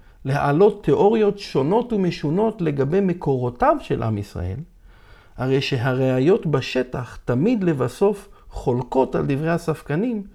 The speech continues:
ומעידות על כך שעם ישראל הגיע בדיוק מהיכן שהתנ"ך טוען שהוא הגיע,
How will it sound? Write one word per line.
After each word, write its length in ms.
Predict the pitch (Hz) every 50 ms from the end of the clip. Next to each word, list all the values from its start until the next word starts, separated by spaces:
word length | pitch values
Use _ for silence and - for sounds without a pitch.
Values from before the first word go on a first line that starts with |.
| - - - - - - - -
ומעידות 640 | 143 143 143 143 - - 147 135 135 - - - -
על 120 | 180 -
כך 320 | - - - 78 107 - -
שעם 460 | - - - - - 175 196 220 226
ישראל 500 | 208 - - - 170 165 156 156 151 160 170 - - - - -
הגיע 360 | - 117 127 143 185 208 202 185
בדיוק 840 | 143 135 147 147 127 135 135 151 202 269 269 - - - - - - - - - - - -
מהיכן 480 | 123 120 113 135 131 - - 190 202 196
שהתנ"ך 840 | 196 185 160 139 156 151 - - 123 123 131 151 180 180 170 - -
טוען 400 | - - - - 151 156 160 147
שהוא 200 | - 151 143 139
הגיע, 380 | 139 127 131 139 151 127 90